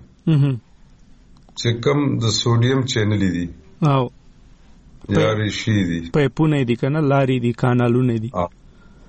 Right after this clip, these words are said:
Speaker 2: نو هغه هغې ته ضرر رسوي، هغې کې تبدیلی راوړي.
Speaker 1: صحیح.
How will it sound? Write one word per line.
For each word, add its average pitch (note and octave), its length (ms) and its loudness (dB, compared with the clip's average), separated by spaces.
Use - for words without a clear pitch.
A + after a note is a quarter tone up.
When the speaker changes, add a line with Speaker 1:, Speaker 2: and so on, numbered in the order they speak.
Speaker 2:
نو A2+ 140 4
هغه C3+ 340 2
هغې D3 200 0
ته C#3 120 0
ضرر F#2+ 560 0
رسوي، F#2+ 300 -4
هغې A2 160 2
کې A#2 160 -2
تبدیلی F#2+ 560 0
راوړي. D#2 460 -4
Speaker 1:
صحیح. A2+ 400 0